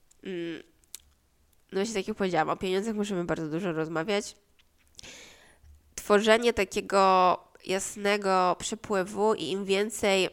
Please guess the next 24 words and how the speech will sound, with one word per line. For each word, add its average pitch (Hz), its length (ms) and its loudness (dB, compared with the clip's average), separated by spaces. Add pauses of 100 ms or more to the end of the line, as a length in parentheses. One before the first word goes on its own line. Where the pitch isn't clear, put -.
(100)
my 185 100 -6
też 190 260 -4
wydajemy 208 800 2
i 202 60 -6
coraz 196 300 0
więcej 202 280 -2
do 185 60 -2
nas 185 140 -2
wraca, 185 580 2
tworzenie 202 480 -6
takiej 202 300 -4
spirali, 208 720 4
że 214 80 -10
tego 202 220 -4
jest 190 140 -4
więcej, 202 460 -4
więcej, 180 420 -4
więcej. 170 500 0 (380)
Więcej 208 320 2
dla 202 160 2
innych, 202 400 -2
więcej 190 340 -6
dla 185 120 -2
ludzkości. 180 720 -4